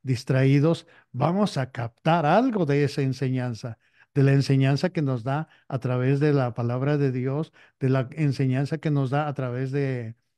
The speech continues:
de la, de, de la homilía del sacerdote. Y sí, estamos ya en, en esta tercer semana de, de, de, de cuaresma. ¿Y qué hemos aprendido de, de eso?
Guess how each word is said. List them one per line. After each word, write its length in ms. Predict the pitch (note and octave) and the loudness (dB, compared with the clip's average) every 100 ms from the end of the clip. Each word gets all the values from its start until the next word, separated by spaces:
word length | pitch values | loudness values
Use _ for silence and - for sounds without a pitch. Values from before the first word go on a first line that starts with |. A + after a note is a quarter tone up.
| _ - | _ -4
de 180 | C3 | 0
la, 580 | C3 B2+ B2 A#2+ A2 A2+ A#2 B2 _ _ _ _ _ | 2 0 -2 -4 -8 -12 -16 -20 _ _ _ _ _
de, 240 | B2+ B2 C3 | -6 -4 0
de 160 | C#3+ | 2
la 120 | C3+ | 4
homilía 500 | C3+ C3 B2 C#3+ F3 | 4 4 4 4 4
del 160 | D#3+ B2+ | 2 -2
sacerdote. 720 | B2 B2+ B2+ B2 B2 A#2 A2 - _ _ - | -4 -6 -6 -8 -8 -10 -12 -14 _ _ -2
Y 140 | C#3+ | 0
sí, 360 | A#2+ G3 A3 - - | 4 2 2 -8 -8
estamos 560 | D3+ D3 D3 D3+ C#3 _ - | -2 0 2 0 -4 _ -8
ya 420 | A#2+ B2+ C#3 E3 _ _ _ | -2 0 -2 -8 _ _ _
en, 240 | - B2+ C3 | -4 -4 -2
en 180 | C3+ A#2+ | -4 -2
esta 380 | A#2+ - C#3 C3 | -4 -2 -4 -2
tercer 400 | A#2 A#2 C#3 C#3+ | -6 -4 -2 -2
semana 560 | - B2+ B2+ C#3+ D3+ | -2 -2 0 0 0
de, 400 | C3 A#2+ A2 A2 - _ _ _ | -2 -4 -6 -10 -16 _ _ _
de, 300 | - B2+ A#2+ | -4 -4 -2
de, 320 | B2 B2 A2+ | -4 -4 -6
de 180 | B2 B2+ | -6 -4
cuaresma. 720 | C3 B2+ C3 G3 E3+ D3 - _ _ _ _ _ _ | -4 0 2 2 0 -4 -6 _ _ _ _ _ _
¿Y 280 | D#3 C#3+ | 2 2
qué 380 | C#3 D3+ D3 D3+ | 2 0 2 2
hemos 320 | D#3 D#3 C#3+ | 2 0 -2
aprendido 640 | C#3 A#2+ C3+ B2+ C3 B2+ B2 | -4 -2 -2 -2 -2 -2 -4
de, 320 | A#2 A2 G#2 | -6 -10 -12
de 380 | - C#3+ A2+ G#2 | -10 -8 -8 -8
eso? 200 | G#2+ - | -10 -12